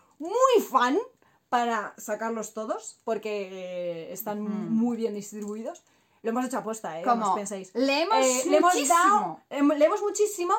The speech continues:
Speaker 1: y también hablamos muchísimo y muy rápido y también estamos un poco zumbadas. Entonces, toda esa combinación ha creado un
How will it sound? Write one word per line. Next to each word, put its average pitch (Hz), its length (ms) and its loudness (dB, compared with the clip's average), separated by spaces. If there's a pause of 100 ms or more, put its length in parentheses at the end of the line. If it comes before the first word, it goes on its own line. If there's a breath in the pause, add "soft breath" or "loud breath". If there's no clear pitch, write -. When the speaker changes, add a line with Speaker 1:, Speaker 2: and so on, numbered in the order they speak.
(120)
Speaker 1:
y 269 100 -6
también 262 240 2
hablamos 294 320 0
muchísimo 294 380 -4
y - 20 -2
muy 247 140 0
rápido 339 280 0 (400 soft breath)
y 269 120 -2
también 254 220 2
estamos 302 260 -2
un 277 80 2
poco 277 160 -4
zumbadas. 190 440 -4
Entonces, 269 380 0
toda 392 220 2
esa 415 180 0
combinación 349 720 2 (560 soft breath)
ha 415 160 2
creado 320 420 4 (1600)
un 508 100 8